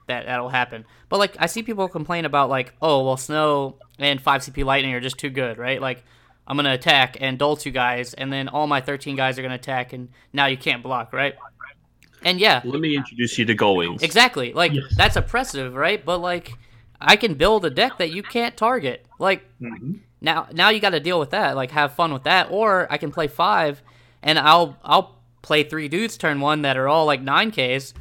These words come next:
Speaker 1: and you're not gonna have time to play your Snow backup. Like,
Speaker 3: Mm-hmm.
Speaker 1: it's, it, it, and Standard does that too, right? You can build these answers to things, and there are things that have trouble with other things, right? Like, like, Vesolia is really good, but, like, if I play dudes that are untargetable,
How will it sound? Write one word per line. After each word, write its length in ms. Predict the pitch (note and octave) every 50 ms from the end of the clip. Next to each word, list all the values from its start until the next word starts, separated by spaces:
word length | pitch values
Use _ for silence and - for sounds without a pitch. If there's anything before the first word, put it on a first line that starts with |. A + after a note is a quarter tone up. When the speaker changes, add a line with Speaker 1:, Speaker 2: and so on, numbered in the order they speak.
| - - - - _
Speaker 1:
and 240 | - C#3 D3 C#3+ C#3+
you're 120 | F3 G#3
not 140 | G#3+ G3 E3+
gonna 120 | E3+ E3+
have 140 | E3 D#3 -
time 240 | - E3 F3+ A3+ G3
to 60 | C#3
play 180 | - C#3 C3 B2+
your 100 | B2+ B2+
Snow 220 | - C3 B2 A#2
backup. 480 | A2+ A#2+ A#2+ A#2 - - B2 A2 A#2 B2+
Like, 340 | C3+ C#3+ C#3 C#3 - - _ _ _ _ _ A#2+
Speaker 3:
Mm-hmm. 260 | A2+ G#2+ - D3 G#3+ - - _ _ _ _ _ _ _ _ _ _ _
Speaker 1:
it's, 200 | - G3 G3 G3
it, 200 | F#3+ F#3+ G#3 G3+ - -
it, 260 | F#3 F#3 - _ -
and 340 | F3+ F#3 G3 F3+ D#3+ - - - - - - -
Standard 380 | - - A#3 A#3+ C4 B3+ A#3
does 140 | F#3 F#3 E3
that 180 | D#3+ D3 C3+ C3+
too, 220 | - - C4 B3
right? 180 | D#3+ C#3 C#3 C3+
You 80 | D3
can 140 | D#3 E3 C#3+
build 220 | C3 D3+ E3 E3 C3+
these 140 | C#3 C3
answers 400 | - C#3+ D#3 F3+ F3 E3+ D3 C3
to 100 | - C#3
things, 520 | C3+ - C#3 C3+ B2+ B2+ B2+ B2 B2 B2+ -
and 200 | - C#3+ C#3+ C#3+
there 100 | C#3+ C3+
are 40 | C3
things 260 | C3 E3+ E3+ D#3 C3+
that 160 | C3+ D3 C3+
have 180 | C3 C#3+ C#3 C3+
trouble 360 | - - E3 D3+ C#3+ C#3+ C#3
with 140 | C3+ C3+ -
other 220 | - C3 B2+ B2
things, 320 | B2 B2 C#3+ D3+ D3+ C3 -
right? 140 | C#3+ D3 C#3+
Like, 240 | D#3+ D#3 - - _ _ _ - - -
like, 140 | D3 -
Vesolia 380 | - E3+ - - D#3+ F3 F3+ D#3+
is 120 | C#3+ C3+
really 220 | C#3 D3+ D3 D3 C3
good, 320 | B2 D#3 G3+ A3 F#3+ C#3+
but, 140 | C3+ C#3+ C#3
like, 220 | C#3+ C#3 C3 - -
if 160 | C3 C3 -
I 80 | C#3+ D3+
play 180 | - F3 D#3+
dudes 280 | C#3 B2+ D3+ E3 C#3+ C3+
that 120 | D#3 D3+
are 80 | D3+ D3 C#3+
untargetable, 640 | C3+ C3 C#3+ C#3+ F3+ F3+ D3+ C3 B2 B2+ C3 C#3